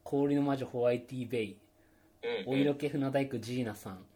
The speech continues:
Speaker 1: ブラハム、ハヤブサのペル、
Speaker 2: うん。
Speaker 1: オーロンブス、ペロスペロ、
Speaker 2: うん。
Speaker 1: ガンフォール。
Speaker 2: うん。
Speaker 1: これが俺、俺のやつね。
Speaker 2: はいはいはい。
Speaker 1: テッテがサンジ、プリン、デュバル、ブルッ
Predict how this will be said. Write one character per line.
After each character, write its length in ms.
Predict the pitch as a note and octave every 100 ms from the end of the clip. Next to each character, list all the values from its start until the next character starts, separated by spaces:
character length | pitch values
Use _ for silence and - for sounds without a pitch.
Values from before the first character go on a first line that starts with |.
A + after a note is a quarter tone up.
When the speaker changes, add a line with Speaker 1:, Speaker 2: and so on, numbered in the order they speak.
| _ _ _ _ _ _ -
Speaker 1:
ブ 100 | C3
ラ 120 | C3
ハ 160 | B2 A#2
ム、 180 | G2 G2 _ _ _ _ _ _ _ _
ハ 180 | - C3+
ヤ 160 | C3+
ブ 120 | C3
サ 140 | C3+ C3
の 140 | A#2+
ペ 180 | A2+ A#2
ル、 160 | G2 - _ _ _ _ _ _ -
Speaker 2:
う 40 |
ん。 20 | B2+ C3
Speaker 1:
オ 240 | C#3 C#3+ C#3+
ー 20 |
ロ 120 | C#3+
ン 120 | C#3
ブ 100 | A#2
ス、 320 | G#2+ - - - _ _ _ _ _ _
ペ 160 | - C3+
ロ 140 | C#3+
ス 180 | C#3+ -
ペ 160 | - D3
ロ、 100 | A2+
Speaker 2:
う 40 |
ん。 80 | F#2 - _ -
Speaker 1:
ガ 120 | C#3+
ン 160 | C#3 C3+
フ 240 | D3+ A#2+
ォ 20 |
ー 40 | F#2+
ル。 160 | - _ _ _ _ _ _ _ _ _ -
Speaker 2:
う 40 | B2+ C3 -
ん。 60 | -
Speaker 1:
こ 120 | D3
れ 60 | D3+
が 80 | A2+
俺、 420 | B2 A#2+ A#2 -
俺 220 | A2+ A#2 A2+
の 80 | A2
や 140 | G#2+
つ 100 | G#2
ね。 180 | G2+ - _ _ _ _ _ -
Speaker 2:
は 180 | A#2+
い 80 | A2
は 200 | - -
い 60 | -
は 160 | -
い。 20 | -
Speaker 1:
テ 60 |
ッ 20 | -
テ 160 | D3 C#3+
が 200 | D#3+ -
サ 260 | - D#3+
ン 200 | D#3 C#3+
ジ、 120 | B2
プ 200 | A2 -
リ 120 | C3+ B2
ン、 120 | G2+
デ 120 | A#2+
ュ 40 | C3+
バ 140 | A#2+
ル、 80 | A2
ブ 180 | G#2 B2
ル 120 |
ッ 40 | C3+